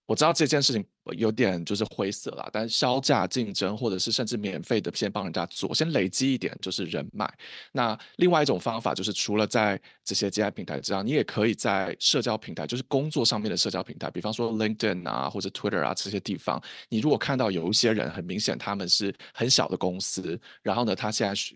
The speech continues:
设计还不是很好，那你可以主动跟他的，啊，founder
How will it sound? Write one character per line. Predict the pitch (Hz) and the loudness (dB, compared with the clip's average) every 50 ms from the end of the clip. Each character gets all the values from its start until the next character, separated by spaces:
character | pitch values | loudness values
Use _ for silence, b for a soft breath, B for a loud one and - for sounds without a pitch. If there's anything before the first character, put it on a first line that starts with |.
| _ - | _ -4
设 | - - - - 113 | 0 0 2 2 2
计 | 98 104 | 0 0
还 | 104 85 | -2 -2
不 | - - | -2 -2
是 | - 113 | -2 -4
很 | 92 67 - | -4 -4 -6
好， | - - - B B B B B B | -6 -8 -8 B B B B B B
那 | 165 | -2
你 | 147 123 | -2 2
可 | - 147 | 4 2
以 | 143 | 2
主 | 139 - - - - - | 2 0 -6 -6 -6 -2
动 | - 139 117 92 | 0 0 0 0
跟 | 87 - 98 87 95 | 0 -2 -4 -4 -4
他 | - 104 98 | -4 -4 0
的， | 92 92 76 69 67 64 64 - - _ - | 0 0 0 2 0 -2 -2 -6 -10 _ -8
啊， | - 82 | -6 -6
founder | 82 - - 104 95 98 104 92 | -4 -2 -2 0 0 0 0 0